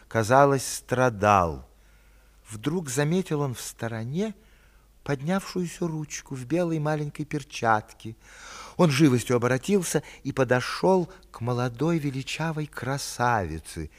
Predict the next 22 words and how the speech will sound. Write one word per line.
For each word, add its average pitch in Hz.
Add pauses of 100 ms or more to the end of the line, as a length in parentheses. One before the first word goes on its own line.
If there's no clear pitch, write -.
(120)
сидевшей 151
на 123
краю 127
второго 120
ряда. 73 (840)
Она 147
встала 117
безо 104
всякого 95
смущения 160 (320)
и -
со 160
всевозможною 139
простотою 165 (200)
опустила 120
в 104
урну 101
аристократическую 98
ручку 170 (200)
и 139
вынула 165
сверток. 87